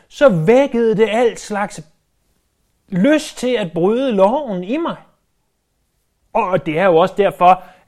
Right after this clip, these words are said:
at når nogen skriver nymalet på en væg, så skal vi næsten hen og lige ryste. Er det nu også sandt, den er nymalet?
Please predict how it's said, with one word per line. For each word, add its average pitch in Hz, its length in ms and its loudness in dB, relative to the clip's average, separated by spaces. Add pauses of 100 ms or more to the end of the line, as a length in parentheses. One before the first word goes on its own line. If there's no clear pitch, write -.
at 170 280 -2
når 208 420 -2 (120)
nogen 202 300 -2
skriver 185 380 0
nymalet 202 800 0
på 185 140 -4
en 170 120 -4
væg, 214 320 -6
så 202 160 -8
skal 240 300 -4
vi 240 80 -2
næsten 233 500 -2
hen 190 280 -8
og 202 60 -4
lige 214 160 -4
ryste. - 280 -20
Er 185 120 0
det 285 100 -2
nu 147 160 -4
også 117 160 -12
sandt, 147 260 -6
den 147 100 -6
er 143 60 -6
nymalet? 135 640 -6